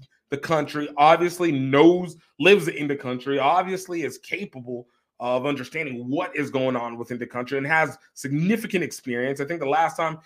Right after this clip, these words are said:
we had that was with, uh, Mike out of, um, New York, and it was, you know, took it to an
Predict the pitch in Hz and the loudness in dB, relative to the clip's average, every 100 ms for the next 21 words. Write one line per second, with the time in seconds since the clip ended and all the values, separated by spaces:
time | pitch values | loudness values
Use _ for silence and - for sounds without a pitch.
0 | _ - 131 147 165 165 165 139 147 127 | _ -8 -2 2 4 4 4 4 0 0
1 | 135 135 131 131 127 120 113 _ _ 139 | 2 0 2 2 2 0 -4 _ _ 2
2 | 160 175 165 156 151 143 135 117 127 123 | 4 4 4 6 8 8 4 2 2 2
3 | 120 117 110 _ _ _ _ _ _ - | 2 -2 -10 _ _ _ _ _ _ -20
4 | _ 135 165 156 156 170 135 - - _ | _ -2 -2 0 2 4 4 0 -20 _
5 | _ - 160 180 185 - - 214 226 - | _ 0 0 0 -4 -12 -8 -6 -6 -6
6 | 262 208 - 220 214 202 | -4 -4 -4 -6 -6 -4